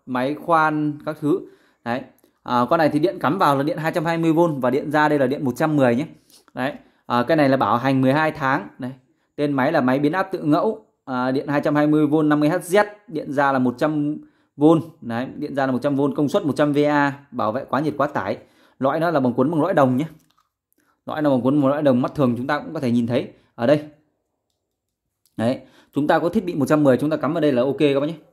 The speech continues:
Chúng ta có thiết bị một trăm mười, chúng ta cắm vào đây là ok. Ừ. Tiếp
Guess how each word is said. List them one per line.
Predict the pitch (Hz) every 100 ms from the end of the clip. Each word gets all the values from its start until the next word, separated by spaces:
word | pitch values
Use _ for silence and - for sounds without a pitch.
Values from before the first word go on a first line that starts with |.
| _ -
Chúng | 135
ta |
có | 139
thiết | 165
bị | 160
một | 131 120
trăm | 131
mười, | 117
chúng | 110 135
ta |
cắm | 143 127
vào | 143
đây | 127
là | 127
ok. | 123 143 - - _ _ _ _ _ 269 _ - _ _ _ _ _ _
Ừ. | 107 107 131 - _ _ _ _ _ _ _ _ - - - _ _ - - - _ _ _ _ _ _ _ _
Tiếp | 208